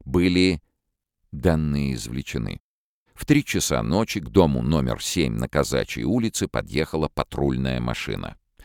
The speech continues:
Полицейские угрожали фермерам и требовали разойтись. Фермеры объяснили, что защищают частную собственность. Полицейских объяснение не устроило. Началась потасовка.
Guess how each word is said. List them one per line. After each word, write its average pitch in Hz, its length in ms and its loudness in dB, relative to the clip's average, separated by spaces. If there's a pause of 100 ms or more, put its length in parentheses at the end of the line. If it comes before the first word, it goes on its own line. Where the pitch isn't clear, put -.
(260)
Полицейские 110 640 2
угрожали 76 720 0
фермерам 50 640 -6 (160)
и - 80 -4
требовали 76 540 2
разойтись. 65 840 -4 (480)
Фермеры 104 600 4
объяснили, 78 720 0
что - 260 0
защищают 69 960 -2
частную 64 580 -2
собственность. - 840 -4 (460)
Полицейских 120 640 0
объяснение 73 680 -2
не 69 160 0
устроило. 50 760 -4 (300)
Началась 76 500 -2
потасовка. - 760 -6